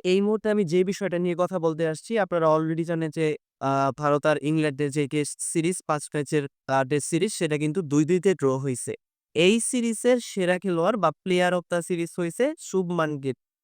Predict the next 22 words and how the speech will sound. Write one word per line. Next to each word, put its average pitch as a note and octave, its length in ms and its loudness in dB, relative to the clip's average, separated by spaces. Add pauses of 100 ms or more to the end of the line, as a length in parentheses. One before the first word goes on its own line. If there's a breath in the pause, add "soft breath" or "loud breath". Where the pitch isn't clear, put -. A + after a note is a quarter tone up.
স্বাভাবিকভাবেই A3 760 4
শুভমান F#3 420 2
গিল E3+ 240 2
সবচেয়ে F#3 380 -2
বড় D#3+ 220 4
দাবিদার D3+ 440 2
player D3 480 0
of C#3 80 -4
the D3 120 0
সিরিজের, C#3 360 -2 (100)
কারণ, C#3 340 0 (320)
আহ, B2+ 540 2 (180)
পাঁচটা E3 540 2
টেস্টে D#3+ 480 2
দশটা D3 360 0
ইনিংস D3+ 340 -2
মিলিয়ে D3+ 220 0
শুভমান D3+ 360 -2
গিলের C#3+ 260 -2
রান C3+ 240 0
হচ্ছে C#3+ 300 -6
সাতশত D#3 600 -2